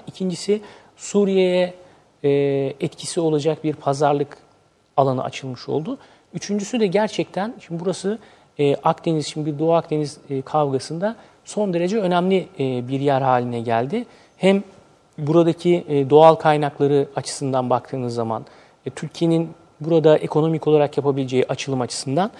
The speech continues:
hem de, e, dediğim gibi yani burada, e, Türkiye'nin mücadele ettiği diğer unsurlarla, şimdi sadece Rusya değil,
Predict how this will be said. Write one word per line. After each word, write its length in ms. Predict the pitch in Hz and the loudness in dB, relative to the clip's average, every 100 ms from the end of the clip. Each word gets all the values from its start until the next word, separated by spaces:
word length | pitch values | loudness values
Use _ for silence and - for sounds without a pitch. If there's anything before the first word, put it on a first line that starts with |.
| - - - | -20 -20 2
hem 280 | 202 220 | 6 6
de, 180 | 196 254 - - - _ _ _ _ _ _ _ _ | 6 2 -2 -20 -20 _ _ _ _ _ _ _ _
e, 60 | - | -2
dediğim 460 | 151 147 180 180 190 | 2 2 2 0 -2
gibi 180 | 151 175 | 0 2
yani 300 | 165 160 165 | 4 4 2
burada, 340 | 180 160 180 - - - _ 143 | 2 4 2 0 -18 -20 _ 2
e, 480 | 143 143 139 135 143 - - - - | 4 4 2 -2 -6 -12 -16 -20 -10
Türkiye'nin 720 | 190 180 - 165 180 196 151 | -6 -6 -4 -2 -2 -4 -6
mücadele 520 | 139 160 165 180 175 | 4 6 6 4 -2
ettiği 280 | 160 175 147 | -4 -6 -2
diğer 240 | 180 175 | 0 2
unsurlarla, 640 | 147 135 - 147 147 123 | 0 -4 -4 0 0 -2
şimdi 380 | 110 156 156 160 156 - - | -6 -8 -4 -6 -8 -20 -6
sadece 420 | - 160 160 175 | 4 4 4 0
Rusya 360 | 185 - 180 | -4 -2 0
değil, 180 | 175 151 | 0 -6